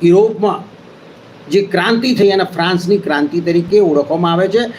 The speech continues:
અને લુઈ ચૌદમાના શાસનનો અંત આવેલો. બીજી જે એક એવી ક્રાંતિ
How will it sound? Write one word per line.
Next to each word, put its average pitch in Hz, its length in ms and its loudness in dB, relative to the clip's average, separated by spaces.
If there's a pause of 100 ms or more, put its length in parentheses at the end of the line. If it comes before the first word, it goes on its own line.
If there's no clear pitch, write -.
(120)
અને 180 180 2
લુઈ 180 300 2
ચૌદમાના 180 480 0
શાસનનો 175 500 -2
અંત 151 300 0
આવેલો. 113 320 -8 (3000)
બીજી 262 280 2
જે 311 100 0
એક 302 120 -4
એવી 294 180 0
ક્રાંતિ 233 400 0